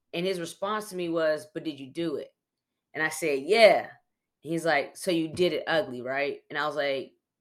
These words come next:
"Yeah." S-, and, and, and the feeling that it gave me was still a sense of accomplishment.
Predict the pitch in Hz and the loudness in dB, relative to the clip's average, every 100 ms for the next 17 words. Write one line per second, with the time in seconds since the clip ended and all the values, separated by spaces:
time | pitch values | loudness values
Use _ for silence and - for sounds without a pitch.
0 | _ _ _ _ - 311 370 339 202 - | _ _ _ _ -6 -2 -2 2 2 0
1 | 76 - _ _ _ _ _ _ - - | -6 -18 _ _ _ _ _ _ -18 -4
2 | 196 196 196 196 196 185 147 - 240 233 | 0 2 4 2 2 0 -2 0 2 2
3 | 202 165 151 214 254 190 180 170 160 165 | 2 0 2 2 2 0 0 2 2 0
4 | - - - 214 220 190 202 180 170 170 | -4 -14 -2 0 2 0 -2 -4 -4 -6
5 | 220 247 262 170 131 113 | -8 -8 -6 -8 -8 -12